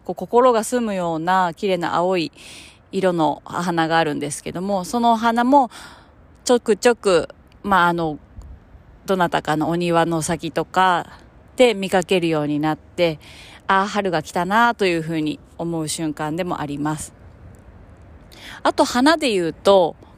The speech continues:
まあ、梅、今ちょうど見頃ですけれども、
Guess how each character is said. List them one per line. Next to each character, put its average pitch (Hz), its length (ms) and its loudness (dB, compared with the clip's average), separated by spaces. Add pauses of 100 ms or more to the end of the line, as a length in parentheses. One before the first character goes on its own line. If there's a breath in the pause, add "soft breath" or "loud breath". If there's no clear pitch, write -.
(680)
ま 233 120 0
あ、 - 40 2
梅、 285 500 6
今 262 200 0
ち 233 140 0
ょ 220 60 6
う - 20 -4
ど 220 100 2
見 214 140 -2
頃 214 240 2
で 214 120 -2
す 202 120 -12
け 185 120 -6
れ 156 100 -6
ど 156 100 -10
も、 175 280 -4